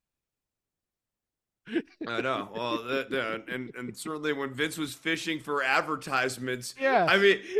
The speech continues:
Speaker 1: you know, maybe in Vince's mind too, the getting a Burger King chant started might
Speaker 2: You know,
Speaker 1: actually
Speaker 2: they
Speaker 1: get,
Speaker 2: call
Speaker 1: like,
Speaker 2: me
Speaker 1: the, uh,
Speaker 2: Burger
Speaker 1: premium
Speaker 2: King,
Speaker 1: promoters.
Speaker 2: but nobody can beat the real Burger King. The Whopper with
Speaker 1: <coughs>
Speaker 2: cheese is such a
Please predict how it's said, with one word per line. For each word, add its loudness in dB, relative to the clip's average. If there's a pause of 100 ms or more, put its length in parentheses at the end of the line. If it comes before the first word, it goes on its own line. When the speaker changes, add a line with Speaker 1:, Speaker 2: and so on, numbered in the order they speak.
(120)
Speaker 1:
you 4
know, 8
maybe 6
in 2
Vince's -4
mind 2
too, -2
the -10
getting 4
a 4
Burger -2
King -6
chant -4
started -2
might 2
Speaker 2:
You 4
know, 8
Speaker 1:
actually 4
Speaker 2:
they 6
Speaker 1:
get, 0
Speaker 2:
call 6
Speaker 1:
like, 4
Speaker 2:
me 0 (120)
Speaker 1:
the, 2
uh, 0
Speaker 2:
Burger 8
Speaker 1:
premium 4
Speaker 2:
King, 2
Speaker 1:
promoters. 0
Speaker 2:
but 0
nobody 6
can 2
beat -4
the -2
real 4
Burger -2
King. -4
The -2
Whopper 0
with 2
Speaker 1:
<coughs> 2
Speaker 2:
cheese -6
is -4
such -10
a -4